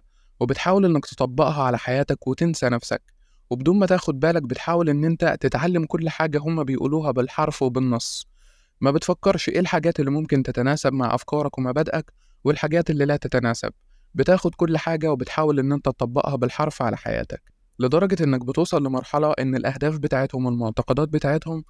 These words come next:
بتصبح هي أهدافك وهي معتقداتك وهي الحاجات اللي أنت بتسعى ليها، وكل ده بدون ما تاخد بالك. الفكرة بقى إنك شفت كل الكلام ده سواء كان في فيديو أو في بوست، وإنت ما عشتش أصلًا الحياة دي،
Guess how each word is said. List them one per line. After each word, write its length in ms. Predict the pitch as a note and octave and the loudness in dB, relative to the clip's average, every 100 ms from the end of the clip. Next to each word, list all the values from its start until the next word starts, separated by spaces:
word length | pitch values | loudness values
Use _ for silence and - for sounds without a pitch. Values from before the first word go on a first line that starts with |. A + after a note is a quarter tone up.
| _ _ - | _ _ -6
بتصبح 460 | C3 E3+ D3+ D3 D#3 | 2 2 2 -2 0
هي 200 | D#3 D#3 | 2 2
أهدافك 720 | - C3 C3 B2+ - - - | 0 -2 0 0 -2 -6 -4
وهي 420 | C3 C#3+ D#3 C#3+ | 0 2 2 2
معتقداتك 840 | C3+ B2 - - B2+ B2+ A#2+ - A#2+ | 2 0 0 -2 0 0 0 -4 -4
وهي 320 | B2+ D#3 D#3 | 0 2 2
الحاجات 380 | - C3+ D3 C3+ | 0 -2 0 0
اللي 140 | C#3 | 0
أنت 140 | C#3 | 0
بتسعى 400 | C3+ C3 - A#2 | 0 -2 -2 0
ليها، 240 | B2 A#2+ - _ _ _ _ | 0 -2 -6 _ _ _ _
وكل 360 | C3 - F3 E3 | -4 2 4 4
ده 160 | E3+ D#3+ | 4 2
بدون 280 | C3 D3+ | 0 0
ما 80 | D3 | 0
تاخد 320 | C3+ - A#2 | 0 0 -2
بالك. 460 | A2 G#2+ G#2+ - - _ - | 0 0 -2 -12 -20 _ -4
الفكرة 360 | C#3 A3 B3 G3+ | 0 2 2 4
بقى 200 | G#3 G3 | 6 4
إنك 220 | D#3 - | 2 0
شفت 260 | F#3+ - - | -4 -2 0
كل 200 | F3 E3 | 2 2
الكلام 400 | D3 C3 D3 D3 | 0 -2 0 0
ده 160 | D3 | 0
سواء 280 | D3 B2+ C3+ | 0 2 2
كان 200 | - C3+ | 0 -4
في 120 | B2+ | -2
فيديو 360 | B2 B2+ C#3 C3 | 0 0 2 2
أو 160 | - | 0
في 140 | A#2+ A#2 | -2 0
بوست، 380 | C3+ C#3 - C3+ | 0 0 0 0
وإنت 220 | G3 G3 | 2 2
ما 140 | E3+ | 2
عشتش 320 | E3 - - - | 0 -2 -6 0
أصلًا 420 | D#3+ - E3 E3 - | 0 2 2 2 0
الحياة 400 | C3 - C#3 C3+ | -4 -2 0 2
دي، 220 | C3 B2+ | 2 -2